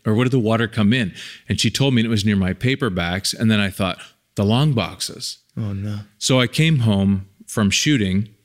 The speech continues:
Speaker 1: or I don't know if we were shooting or if I was trying to sell something else at the time. I think it was when we were doing press and Comic-Con and all that. That's what
Speaker 2: Oh,
Speaker 1: it
Speaker 2: okay,
Speaker 1: was.
Speaker 2: yeah.
Speaker 1: Yeah. So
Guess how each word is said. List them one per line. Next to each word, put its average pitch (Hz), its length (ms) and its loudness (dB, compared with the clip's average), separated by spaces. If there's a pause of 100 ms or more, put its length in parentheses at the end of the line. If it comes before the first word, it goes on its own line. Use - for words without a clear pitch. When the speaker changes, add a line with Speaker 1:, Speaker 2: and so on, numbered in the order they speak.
(180)
Speaker 1:
or 139 240 -4
I 123 80 0
don't 175 120 4
know 175 80 2
if - 120 -4
we 117 100 2
were 104 100 2
shooting 117 420 2
or 101 200 -2 (220)
if - 180 -4
I 101 100 -2
was 95 240 0
trying 117 280 0
to 104 60 0
sell 95 480 -2
something 107 420 2
else 107 220 2
at 101 80 -4
the 107 80 -4
time. 107 260 0 (460)
I 123 60 0
think 147 120 0
it 160 40 0
was 120 120 0
when 120 140 4
we 117 60 4
were 110 60 2
doing 104 200 2
press 117 340 -2
and 110 100 0
Comic-Con 131 480 0
and 107 80 2
all 101 120 2
that. 98 180 -2
That's 123 220 -2
what 123 100 2
Speaker 2:
Oh, 120 40 2
Speaker 1:
it 113 40 0
Speaker 2:
okay, 110 220 -2
Speaker 1:
was. 107 120 -4
Speaker 2:
yeah. 113 220 0
Speaker 1:
Yeah. 113 160 -16 (640)
So 117 380 0